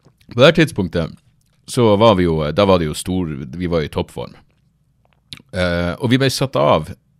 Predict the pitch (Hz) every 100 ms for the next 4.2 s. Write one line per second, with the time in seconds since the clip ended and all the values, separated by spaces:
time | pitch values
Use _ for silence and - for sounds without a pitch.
0 | _ _ 92 110 104 92 82 101 101 -
1 | 101 107 - 90 80 - 82 80 78 69
2 | - _ _ _ _ _ _ _ _ _
3 | _ _ _ _ - 143 - 143 143 175
4 | 160 98